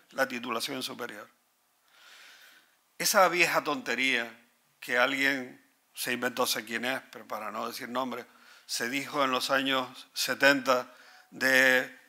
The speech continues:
la universidad fábrica de parados, esa inmensa estupidez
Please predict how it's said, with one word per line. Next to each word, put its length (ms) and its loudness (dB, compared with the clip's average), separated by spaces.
la 140 2
universidad 600 2
fábrica 460 4
de 80 4
parados, 480 4
esa 240 -8
inmensa 440 -6
estupidez 560 -6